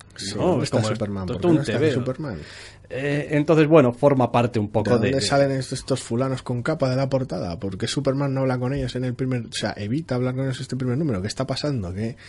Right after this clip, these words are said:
Speaker 1: No sé, da una sensación un poquito extraña de querer dilatar un, la situación, por colorista que resulte.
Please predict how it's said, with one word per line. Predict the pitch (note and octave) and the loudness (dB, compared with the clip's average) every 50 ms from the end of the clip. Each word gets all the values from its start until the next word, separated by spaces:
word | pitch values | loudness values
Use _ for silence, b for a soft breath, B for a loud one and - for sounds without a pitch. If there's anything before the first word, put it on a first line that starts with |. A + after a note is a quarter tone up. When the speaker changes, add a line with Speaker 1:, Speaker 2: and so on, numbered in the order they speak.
| B B B B B B B B B B - | B B B B B B B B B B -4
Speaker 1:
No | - E3 | -2 0
sé, | - C#3+ | 2 4
da | B2+ D3 | 4 4
una | F3 G#3 F#3+ | 4 4 2
sensación | E3 D3+ D3 D3 - E3+ | 2 2 0 2 2 2
un | D3+ | 2
poquito | C#3 D3 D3 D#3+ D3+ | 4 4 2 4 2
extraña | C#3+ - - D3 D3 D3 E3 D#3+ C#3+ | 2 0 0 -2 0 2 2 4 4
de | B2+ A2+ G#2 | 2 2 2
querer | - G#2 G2+ A2+ B2 C3+ C3+ | -2 -2 0 0 0 2 2
dilatar | C3 C3 A#2+ A2 G2+ F#2+ - A2+ B2+ B2 | 2 2 2 2 0 0 0 0 0 0
un, | A#2 G#2+ G2+ E2+ E2 F#2 | 0 -2 -2 -4 -4 -6
la | F#2 F2+ | -6 -6
situación, | - - G2+ - E2 D#2+ - - A2 G2+ F2 D#2 | -4 -6 -6 -6 -6 -10 -6 -6 -6 -6 -6 -8
por | - - D2+ | -10 -12 -12
colorista | D#2 - F2 E2+ D#2+ - D2 - - F2+ | -10 -10 -8 -8 -8 -10 -10 -10 -10 -10
que | F2+ E2+ | -10 -10
resulte. | E2 D#2+ - - F#2+ F2+ F#2 - - | -12 -12 -10 -10 -12 -12 -12 -16 -18